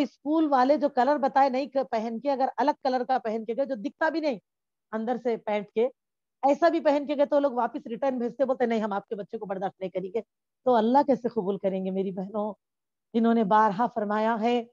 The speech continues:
सूरह मोहम्मद आयत नंबर थर्टी थ्री में अल्लाह ताला फरमाते हैं, "या अय्युहल्लज़ीना आमनू अतिउल्लाह वर रसूल वला तुबतिलू अमालकुम।"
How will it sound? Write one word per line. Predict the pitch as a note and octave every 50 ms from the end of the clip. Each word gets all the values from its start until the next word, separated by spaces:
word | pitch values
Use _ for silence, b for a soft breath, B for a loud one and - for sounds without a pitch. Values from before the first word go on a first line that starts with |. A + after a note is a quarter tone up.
| _ _ _ _ _ -
सूरह | B3+ A#3 A3+
मोहम्मद | G#3+ A3+ G#3+ A#3+ C#4 C4 C4 C4 A3 A3+
आयत | A3+ A#3 A#3 A#3
नंबर | A#3+ A#3 A3+ A#3
थर्टी | A#3 - B3+ A3 C#4+ B3
थ्री | - D#4 E4 E4+
में | D#4 D4+
अल्लाह | C#4 C4 C4
ताला | B3 A#3+ A3+ G3
फरमाते | - G#3+ G#3 F#3+ F#3+ F#3+ - G#3 G#3+
हैं, | A3+ A#3 A#3 A3+ _ _ _ _ _ _ _ _ _ _ _ _ _ _ _ _ _ _ -
"या | G3+ F#3 G#3 G#3+ G#3+ G3 -
अय्युहल्लज़ीना | A#3 B3 F#3 G#3 G#3+ G3+ G3+ G3 G3 G3 F3 A#3 A3+ G3+ G3 G3 - -
आमनू | B3+ C#4 C4+ B3+ B3+ A#3+ A3+ G#3+ G3 F#3 - _ _ _ _ _ _ _ -
अतिउल्लाह | A3+ A3+ A3+ A#3 A3+ A3 G3+ G3+ G3 G#3 A#3 A3+ G3+ G#3
वर | G#3 G3 G3+ G3
रसूल | F#3+ F3+ - - A3+ G3 F#3+ F3+
वला | G3+ G#3 G3 G3 F#3+
तुबतिलू | - - D4 A#3+ C#4 - A#3+ A3 F#3 F#3
अमालकुम।" | F3 D#3 D3 D3+ D3 - - E3+ - _ _